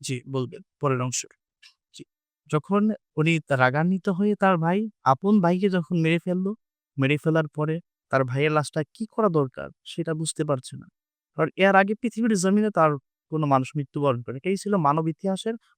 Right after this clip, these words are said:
Speaker 2: প্রথম মৃত্যুর ঘটনা। তো জমিনের মধ্যে পড়ে আছে, কিছু বুঝতে পারছে না ভাইয়ের লাশটা কি করবে। আল্লাহ সুবহানাহু ওয়া তাআলা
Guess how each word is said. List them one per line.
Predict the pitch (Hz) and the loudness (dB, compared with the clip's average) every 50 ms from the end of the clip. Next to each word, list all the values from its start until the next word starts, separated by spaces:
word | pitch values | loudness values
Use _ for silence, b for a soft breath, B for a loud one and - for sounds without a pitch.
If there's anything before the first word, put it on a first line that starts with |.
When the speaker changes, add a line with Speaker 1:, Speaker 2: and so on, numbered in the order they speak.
| _ _ | _ _
Speaker 2:
প্রথম | 202 208 - - 233 220 | -2 -2 -2 -2 0 2
মৃত্যুর | 202 196 190 - _ 196 180 151 | 2 2 2 0 _ -2 0 0
ঘটনা। | 135 131 127 131 120 110 95 - - _ _ _ _ _ _ _ _ _ _ _ _ _ _ _ _ _ _ | -2 -2 -2 -2 -2 -2 -4 -6 -10 _ _ _ _ _ _ _ _ _ _ _ _ _ _ _ _ _ _
তো | 156 | -4
জমিনের | 147 139 151 156 180 190 190 196 | 0 2 2 4 4 4 4 4
মধ্যে | 190 185 175 185 175 - | 4 4 2 2 -2 0
পড়ে | 175 175 180 185 | 0 2 2 2
আছে, | 180 - 190 | 0 -2 -8
কিছু | - - 180 - - 175 | -8 -8 -8 -8 -4 -6
বুঝতে | 170 165 - - 180 | -6 -6 -6 -10 -2
পারছে | - 175 175 - - 190 | -2 -2 -2 0 0 0
না | 190 180 | 0 2
ভাইয়ের | 156 156 160 160 | 0 0 0 2
লাশটা | 165 160 151 - - 165 | 2 0 0 -2 -4 -6
কি | 151 - 185 165 | -4 -2 -4 -4
করবে। | - 160 156 151 156 202 226 - _ _ _ _ _ _ | -2 -4 -4 -4 -4 -6 -8 -10 _ _ _ _ _ _
আল্লাহ | - 151 160 175 180 | -2 0 0 0 0
সুবহানাহু | 165 - - 165 156 151 160 151 139 | -2 -4 -4 -2 -2 0 0 0 0
ওয়া | 135 127 - | -2 0 2
তাআলা | 127 123 123 135 151 180 208 | 2 4 4 4 4 2 0